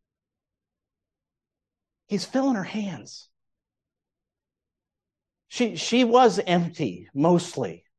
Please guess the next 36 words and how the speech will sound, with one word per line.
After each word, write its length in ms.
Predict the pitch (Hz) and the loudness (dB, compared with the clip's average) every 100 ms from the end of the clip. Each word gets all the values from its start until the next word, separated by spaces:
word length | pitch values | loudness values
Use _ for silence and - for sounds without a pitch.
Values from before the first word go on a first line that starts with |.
| _ _ _ _ _ _ _ | _ _ _ _ _ _ _
She 160 | - 226 | -4 4
didn't 240 | 294 269 | 6 6
have 240 | 226 254 254 | 4 2 4
anything 380 | 202 175 175 | 4 4 2
in 60 | 139 | 2
her 100 | 113 | -2
hands. 600 | 92 95 - - - - _ _ _ | -6 -10 -12 -16 -18 -18 _ _ _
Does 140 | 170 | -2
God 320 | 170 226 247 247 | 2 2 2 0
still 320 | - 247 220 | 4 6 6
care 440 | - - 202 220 | 0 -4 0 0
for 160 | - 202 | 0 0
Naomi? 440 | 175 165 180 214 | 0 0 -2 -4
Yes, 260 | 214 262 - | -4 -6 -6
he 140 | 147 | -6
does. 480 | - - 202 - - _ _ _ _ _ _ _ _ _ _ _ _ _ _ _ _ _ _ _ _ _ _ _ _ _ _ _ _ _ _ _ _ _ _ _ _ _ _ - - _ _ _ - | -6 -6 -8 -10 -20 _ _ _ _ _ _ _ _ _ _ _ _ _ _ _ _ _ _ _ _ _ _ _ _ _ _ _ _ _ _ _ _ _ _ _ _ _ _ -20 -20 _ _ _ -4
He's 180 | 147 - | -2 -2
filled 360 | - 180 202 | 2 4 4
her 160 | 165 143 | 2 2
life 440 | 143 165 175 - | 4 2 2 -2
now 260 | 165 160 170 | -4 0 0
with 140 | 147 | -2
a 80 | 117 | -6
woman 380 | 110 151 160 160 | -4 -2 0 -2
who's 260 | 117 127 | -4 -8
gonna 200 | - 117 | -6 -6
care 340 | 101 - 180 196 | -6 -8 -6 -6
for 140 | 175 | -6
her, 400 | - 175 175 170 _ _ _ _ | -6 -4 -4 -6 _ _ _ _
honor 320 | - 151 175 | 0 2 0
her, 280 | 165 160 156 | 0 -2 -4
treat 320 | 151 - 165 | -4 -4 0
her 100 | 185 | 2
like 220 | 175 165 147 | 2 0 -2
a 40 | |
mother, 480 | 123 147 156 156 | 0 0 0 -2